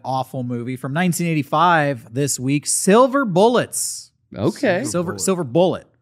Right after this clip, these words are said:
Speaker 3: Is that like
Speaker 1: This
Speaker 3: a werewolf thing?
Speaker 1: Yeah, it's the Stephen King werewolf movie
Speaker 3: Oh.
Speaker 1: starring, uh, Corey Haim in a wheelchair, uh, fighting, uh, werewolves.
Speaker 2: Wow,
Speaker 3: Oh,
Speaker 2: I've never
Speaker 3: okay.
Speaker 2: heard of this.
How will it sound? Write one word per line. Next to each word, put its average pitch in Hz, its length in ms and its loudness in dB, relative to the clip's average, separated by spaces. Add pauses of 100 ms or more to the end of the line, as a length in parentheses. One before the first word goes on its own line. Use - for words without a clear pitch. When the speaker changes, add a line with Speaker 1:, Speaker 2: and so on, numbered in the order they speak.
(140)
Speaker 3:
Is 104 120 -10
that 120 120 -4
like 120 140 -4
Speaker 1:
This 98 200 -2
Speaker 3:
a 104 40 -6
werewolf 123 300 -4
thing? 156 120 -2
Speaker 1:
Yeah, 160 200 2
it's 101 140 -12
the 139 80 -8
Stephen 185 420 -2
King 175 320 -6
werewolf 143 540 -4
movie 104 440 -10
Speaker 3:
Oh. 107 520 -12
Speaker 1:
starring, 147 500 0
uh, 123 500 -6
Corey 160 380 -2
Haim 139 380 -6
in 127 80 -4
a 113 40 -6
wheelchair, 131 840 -6
uh, 104 400 -12 (420)
fighting, 120 480 -8
uh, 107 440 -14
werewolves. 135 760 -12
Speaker 2:
Wow, 127 380 -10
Speaker 3:
Oh, 156 100 0
Speaker 2:
I've - 60 -2
never 240 160 -2
Speaker 3:
okay. 113 80 -4
Speaker 2:
heard 269 160 2
of 320 80 2
this. 101 500 -14